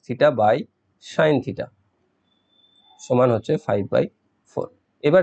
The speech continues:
তুমি cos theta-কে ফাইভের সাথে আর sin theta-কে ফোরের সাথে তুলনা করে নাও। তাহলে এবার মান বসিয়ে দাও। তাহলে five into sin theta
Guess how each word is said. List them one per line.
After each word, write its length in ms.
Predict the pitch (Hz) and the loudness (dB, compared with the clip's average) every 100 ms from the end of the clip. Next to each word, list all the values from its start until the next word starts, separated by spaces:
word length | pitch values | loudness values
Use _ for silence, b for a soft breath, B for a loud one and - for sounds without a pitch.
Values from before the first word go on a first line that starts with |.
| - | 2
তুমি 160 | 165 185 185 | 0 0 2
cos 160 | 127 - | -2 -2
theta-কে 280 | 135 139 143 127 | -2 -2 -2 -2
ফাইভের 280 | 110 127 139 | -2 -2 -2
সাথে 220 | 131 170 269 _ - | -2 -2 -4 _ -4
আর 80 | 123 - | -4 0
sin 140 | 113 | -2
theta-কে 260 | 110 117 135 - | 0 -2 -4 -2
ফোরের 200 | 107 101 | -2 -2
সাথে 180 | 104 147 - _ _ - | -4 -4 -6 _ _ -4
তুলনা 240 | 151 107 90 | -2 0 -2
করে 120 | 87 | -6
নাও। 100 | - _ _ _ _ | -10 _ _ _ _
তাহলে 220 | 131 117 131 | -2 0 0
এবার 120 | 123 120 | 2 2
মান 100 | 123 | 0
বসিয়ে 200 | 135 147 147 | -2 -2 -4
দাও। 80 | 170 | -2
তাহলে 140 | 131 - | -4 0
five 180 | 117 135 135 | -2 0 -4
into 140 | 135 135 | -4 -2
sin 140 | 113 120 | -2 0
theta 140 | 135 | -2